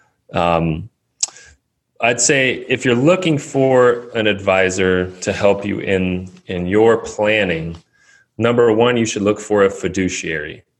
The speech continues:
So less than five percent of financial advisors are fiduciaries.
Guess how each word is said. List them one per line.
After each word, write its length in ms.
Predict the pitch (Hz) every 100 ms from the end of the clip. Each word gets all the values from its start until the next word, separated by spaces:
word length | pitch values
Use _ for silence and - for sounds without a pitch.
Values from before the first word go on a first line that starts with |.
| _ _ _ _ _ _
So 220 | - 107
less 340 | 95 107 120 -
than 160 | 139
five 540 | 123 - 107 113 117 -
percent 800 | 120 - - 107 95 98 - - _ _
of 300 | 98 90 82
financial 680 | - - - 95 98 107 104
advisors 680 | 98 98 85 82 98 110 - _ _ _ _ _ _
are 160 | 107 98
fiduciaries. 1000 | 92 92 101 98 - 90 73 71 -